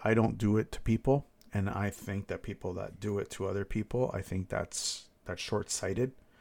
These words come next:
Um, I think it's wrong. So, after I explained to this person that it's a balance between, you know, a balance between, uh, eating meat and not eating meat,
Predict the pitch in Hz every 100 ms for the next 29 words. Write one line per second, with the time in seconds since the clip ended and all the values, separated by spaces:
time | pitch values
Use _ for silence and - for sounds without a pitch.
0 | - - - _ - 98 92 90 - 98
1 | 107 98 - 98 92 104 135 - - -
2 | - - - - - - _ _ _ _
3 | _ _ - _ _ _ - 135 131 127
4 | 120 - - - - - - - - -
5 | - 131 135 - 135 131 120 - 117 110
6 | 110 110 101 - - 101 - 107 101 98
7 | 98 95 101 90 104 104 101 87 - -
8 | - 98 90 87 87 - - 101 92 90
9 | 90 - - - - - - _ _ _
10 | _ _ - 98 107 104 98 - 98 -
11 | 95 90 80 - - 95 82 113 113 104
12 | 98 104 92 92 101 110 101 85 85 85
13 | 87